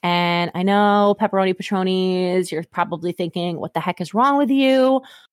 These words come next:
I gypped you." But for y'all, I put an episode out on the Patreon. So head on over there to get your new episode of your weekly dose of Wicked. And you will get another bonus episode in the month of October to make up for it.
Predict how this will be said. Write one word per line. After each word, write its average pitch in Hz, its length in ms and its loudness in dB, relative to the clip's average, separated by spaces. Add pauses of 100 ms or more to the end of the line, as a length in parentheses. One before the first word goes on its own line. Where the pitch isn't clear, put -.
I 170 100 -6
gypped 269 380 -6
you." 254 400 -2 (160)
But 175 400 0 (300)
for 196 120 0
y'all, 240 640 2
I 185 300 2 (100)
put 190 320 -2 (100)
an 175 280 -4
episode 175 520 -4
out 165 220 0
on 160 160 -8
the 180 80 -8
Patreon. 254 640 0
So 165 540 0
head 175 100 -2
on 196 80 0
over 202 160 0
there 214 380 2
to - 80 -6
get 180 180 -4
your 175 80 -2
new 180 300 2
episode 170 480 0
of 156 280 2
your 160 240 2
weekly 156 240 -4
dose 151 220 -2
of 156 80 -6
Wicked. 160 320 -2 (560)
And 165 320 0
you 160 180 0
will 170 140 2
get 170 240 -2
another 160 320 2
bonus 160 300 0
episode 156 340 -2
in 151 80 -4
the 156 60 -4
month 151 200 -2
of 151 100 -2
October 165 640 0
to - 100 -2
make 202 240 2
up 170 200 0
for 160 220 2
it. 160 320 2